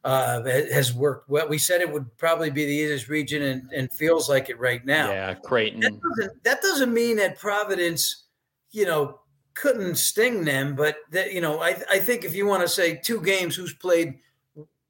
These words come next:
Speaker 1: you know, the best, I, I think you'd have to put them in at least the top two.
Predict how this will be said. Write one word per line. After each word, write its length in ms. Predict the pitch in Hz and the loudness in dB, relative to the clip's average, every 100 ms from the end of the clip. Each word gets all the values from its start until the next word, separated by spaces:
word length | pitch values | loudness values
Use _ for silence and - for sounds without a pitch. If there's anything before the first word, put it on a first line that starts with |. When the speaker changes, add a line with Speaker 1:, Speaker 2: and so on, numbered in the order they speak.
| _ - | _ -4
Speaker 1:
you 120 | 175 | 0
know, 160 | 160 151 | 2 2
the 100 | 139 | 2
best, 380 | 170 175 170 | 4 4 4
I, 220 | 156 160 156 | 2 4 2
I 80 | |
think 220 | 147 151 151 | 2 -2 0
you'd 100 | 143 | 2
have 160 | 143 | 2
to 80 | - | 0
put 200 | - 143 | -4 0
them 200 | 151 147 | 2 0
in 80 | 139 | -2
at 120 | 127 | 0
least 220 | 151 139 | -2 -2
the 60 | 135 | -6
top 360 | - 120 110 | -6 -8 -8
two. 300 | - 143 104 | -4 -4 -4